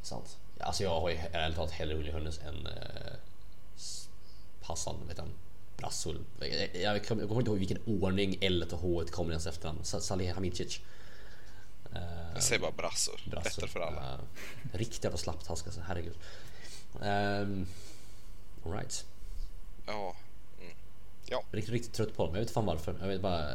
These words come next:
Speaker 1: eh, ir-, irriterad på dem. Ehm,
Speaker 2: Smil du är trött på.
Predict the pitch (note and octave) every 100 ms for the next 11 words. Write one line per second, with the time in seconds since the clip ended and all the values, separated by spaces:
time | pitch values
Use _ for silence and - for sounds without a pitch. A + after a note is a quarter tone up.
0 | A#1+ D2 - - - - E2 E2+ E2+ D#2+
1 | D#2+ D#2 - - - - - F#2+ G#2 G#2
2 | G#2+ G#2+ G#2 G#2 A2 G2+ - - - -
3 | -